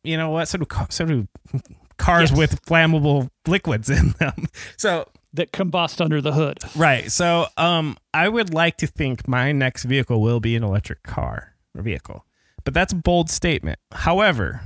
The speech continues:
Speaker 1: the reason it's
Speaker 2: I'm in a hybrid right now. I'm telling you, Cybertruck is on my list.
Speaker 1: <sighs> What I really wish for the future, though, is the infrastructure,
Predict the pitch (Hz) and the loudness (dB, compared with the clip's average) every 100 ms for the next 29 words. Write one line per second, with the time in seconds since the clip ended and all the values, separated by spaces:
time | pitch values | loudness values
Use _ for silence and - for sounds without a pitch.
0 | - 151 165 175 190 - 147 208 233 202 | -4 0 0 0 -2 -2 -2 0 0 0
1 | 214 220 175 170 160 160 165 139 143 - | 0 0 0 0 0 0 0 -2 -8 -6
2 | 170 180 185 160 - 156 160 160 165 139 | -2 0 0 0 0 0 0 -2 -4 -6
3 | 160 139 139 139 143 - - - - - | -6 -6 -6 -6 -6 -10 -12 -10 -8 -8
4 | - - - 156 180 175 175 196 180 123 | -14 -14 -4 0 2 4 2 2 2 2
5 | 131 165 - 160 135 - 185 131 113 113 | 2 2 0 -2 -2 -2 -2 -2 0 0
6 | 113 - 117 117 - 135 127 127 - - | 0 -2 -4 -4 -6 -4 -2 -4 -6 -8
7 | - - 101 | -10 -12 -12